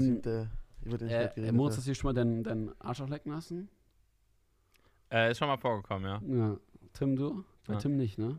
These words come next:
Speaker 2: Ich nicht tatsächlich, nee.
Speaker 1: Ja. Wie
Speaker 3: Aber
Speaker 1: seid
Speaker 3: muss man, muss man ras-, muss man rasieren?
Speaker 1: Genau, wollte ich
Speaker 3: Vorher.
Speaker 1: sagen, es ist schon eine Respektsache, dass du nicht so eine Arschkirche hä-,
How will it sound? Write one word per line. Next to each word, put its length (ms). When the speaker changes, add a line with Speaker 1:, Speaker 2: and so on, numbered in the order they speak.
Speaker 2:
Ich 240
nicht 180
tatsächlich, 460
nee. 200
Speaker 1:
Ja. 60
Wie 100
Speaker 3:
Aber 140
Speaker 1:
seid 80
Speaker 3:
muss 140
man, 180
muss 180
man 100
ras-, 300
muss 220
man 100
rasieren? 520
Speaker 1:
Genau, 320
wollte 180
ich 40
Speaker 3:
Vorher. 180
Speaker 1:
sagen, 40
es 120
ist 120
schon 140
eine 100
Respektsache, 480
dass 160
du 60
nicht 120
so 60
eine 180
Arschkirche 680
hä-, 180